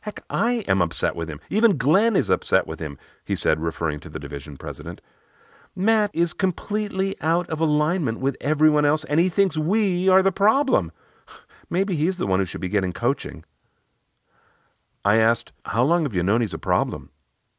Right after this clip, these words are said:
Russell looked down at his lap. "Years." "Wow," I said.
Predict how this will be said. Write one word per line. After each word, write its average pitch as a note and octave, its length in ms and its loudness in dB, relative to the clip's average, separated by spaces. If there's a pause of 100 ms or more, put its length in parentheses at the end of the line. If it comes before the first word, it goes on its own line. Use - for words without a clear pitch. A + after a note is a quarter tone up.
(600)
Russell E2+ 300 -4
looked D#2+ 180 -6
down E2 180 -2
at D#2 60 -4
his D#2 140 -8
lap. D#2 320 -2 (920)
"Years." G2 680 -4 (800)
"Wow," E2 440 0
I D2 100 -6
said. D2+ 360 -4